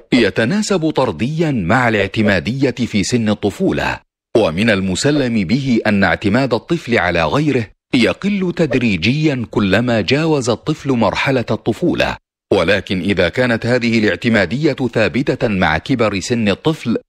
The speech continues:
فإن هذا ينذر بكارثة ويهدد بخطر كبير. فعلى الوالدين مراعاة الأساليب التربوية اللازمة لضمان استقلال شخصية أبنائهم، ومنها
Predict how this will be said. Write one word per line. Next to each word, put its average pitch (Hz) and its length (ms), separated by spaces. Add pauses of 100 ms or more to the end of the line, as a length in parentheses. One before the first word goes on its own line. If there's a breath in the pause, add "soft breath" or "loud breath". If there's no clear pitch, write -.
(220)
فإن 175 280
هذا 185 380
ينذر 156 540
بكارثة 135 800 (340)
ويهدد 131 840
بخطر 98 640 (220)
كبير. 67 640 (380)
فعلى 113 400
الوالدين 123 680
مراعاة 143 520
الأساليب 120 640
التربوية 113 840
اللازمة 101 680
لضمان 98 520
استقلال 104 600
شخصية 120 600
أبنائهم، 78 760 (340)
ومنها 107 560